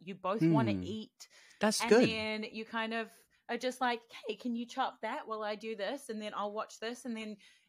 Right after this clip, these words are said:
Speaker 1: you have at least, you know, two sets of eyes on it. And even though we're both
Speaker 2: Mm.
Speaker 1: A D H Ders, <laughs> it works because we have, you know,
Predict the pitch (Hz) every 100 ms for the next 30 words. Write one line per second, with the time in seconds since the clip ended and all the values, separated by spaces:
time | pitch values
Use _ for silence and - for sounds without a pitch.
0 | - 214 247 226 220 214 - - _ _
1 | 233 180 - 254 240 208 - 233 - 202
2 | 180 190 208 170 147 151 226 - 185 196
3 | 208 220 208 202 190 180 185 180 165 156
4 | 175 - 190 185 226 - - 311 - -
5 | - 330 294 - 233 214 254 220 220 -
6 | 226 240 226 214 220 226 208 190 180 -
7 | - _ 240 185 175 202